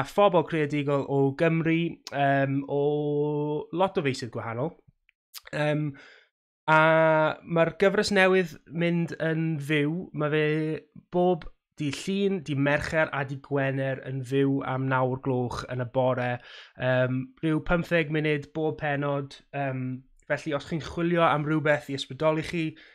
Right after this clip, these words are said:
cyn diwrnod y waith, falle dyma'r gyfres i chi. Yym, dydd Llun, oedd Meg Fleer gyda fi.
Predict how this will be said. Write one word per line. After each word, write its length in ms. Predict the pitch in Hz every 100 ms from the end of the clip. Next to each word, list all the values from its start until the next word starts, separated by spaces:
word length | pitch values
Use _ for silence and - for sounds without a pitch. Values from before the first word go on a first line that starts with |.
| _ -
cyn 160 | 175 165
diwrnod 260 | 156 135 127
y 60 | 123
waith, 300 | 120 120 -
falle 240 | 127 - 135
dyma'r 320 | 135 135 127 -
gyfres 340 | 123 123 -
i 60 | 123 -
chi. 160 | 139 127 143 - - - -
Yym, 400 | 139 139 139 139 139 139 139 139
dydd 160 | 139 -
Llun, 300 | 233 254 - 143
oedd 240 | 139 135 - 143
Meg 160 | 135
Fleer 320 | - 180 185 180
gyda 160 | 175
fi. 80 | 170